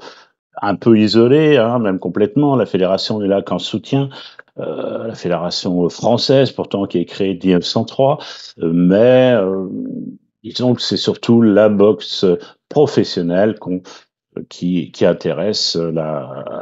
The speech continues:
les, les structures, hein, et, euh, bien évidemment, on est très content lorsque, euh, par exemple, on a, euh, les, les, les médailles, hein, comme, euh, normalement, comme, <laughs> comme notamment, euh,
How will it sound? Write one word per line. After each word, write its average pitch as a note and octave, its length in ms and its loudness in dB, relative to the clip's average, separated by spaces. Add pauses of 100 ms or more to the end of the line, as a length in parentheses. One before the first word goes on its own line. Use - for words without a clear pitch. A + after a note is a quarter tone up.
(760)
les, D#2+ 140 -14
les F2 240 -14
structures, C3 800 2
hein, G#2+ 240 0
et, F#2+ 320 4
euh, D#2 100 2 (340)
bien E2 120 -4
évidemment, D2+ 400 -2
on F#2 80 2
est C2+ 80 -4
très D#2 180 -6
content F2+ 320 -4
lorsque, - 400 -2
euh, F2 460 2
par D2 100 -6
exemple, D#2 540 -4 (480)
on D2+ 180 -8
a, F2+ 540 0 (340)
euh, - 100 -6
les, E2 320 -12
les, D2+ 140 -12
les C2+ 240 -10
médailles, F2+ 540 2
hein, A2 200 -2
comme, F2 340 -4
euh, D2+ 160 0 (1080)
normalement, D#2+ 640 -4
comme, D#2+ 240 -6 (120)
<laughs> - 500 -4
comme F#2 360 0
notamment, F#2+ 920 2
euh, E2 120 2